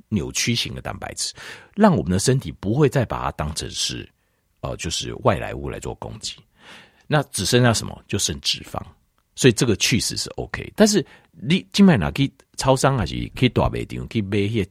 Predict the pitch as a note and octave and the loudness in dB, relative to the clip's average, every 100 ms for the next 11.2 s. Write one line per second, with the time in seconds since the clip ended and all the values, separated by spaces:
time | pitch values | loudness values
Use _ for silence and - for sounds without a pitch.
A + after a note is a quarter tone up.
0 | - - B1+ - D2 A#1+ A1+ A#2+ G2+ - | -6 -10 -12 -12 -10 -8 -4 -4 -2 -2
1 | F2 D#2+ - - C3+ C#3+ C3+ G#2 D2 E2 | -2 -4 -12 -2 2 4 4 0 -4 -8
2 | - - - - - _ _ _ _ _ | -6 -4 -4 -6 -8 _ _ _ _ _
3 | _ _ - F3 C#3+ D3+ C3 - F3+ A#2+ | _ _ -2 0 0 -2 -2 0 0 2
4 | - D3+ - F#2+ - E2 C2+ A#2 G2 C#2 | 2 2 0 -2 -2 -4 2 2 2 0
5 | - F2+ A2 G2 B1 - F#2 - C2 - | 0 0 0 -2 -4 -2 -2 -2 -6 -4
6 | D#2+ D#2+ C2 - - G2+ - - - - | -4 -4 -6 -8 -10 -14 -16 -20 -2 2
7 | F#3+ E3+ - D#3 - - F3+ D#3+ - F#3 | 6 4 4 -2 -2 -14 -12 -12 -4 0
8 | E3+ C3 D#3 - D3 - G2+ F#3 C3 G#2+ | 2 0 0 4 4 4 4 4 4 4
9 | D#3 F#3+ B2+ D#2+ - - C#3 A#2+ D3 B2+ | 4 6 4 2 0 2 4 4 2 2
10 | C3 G#2+ F#2 A#2 A2 G#2 G#2 F#2 C2 D2 | 2 0 0 0 0 2 0 0 -4 -6
11 | - - | -6 -12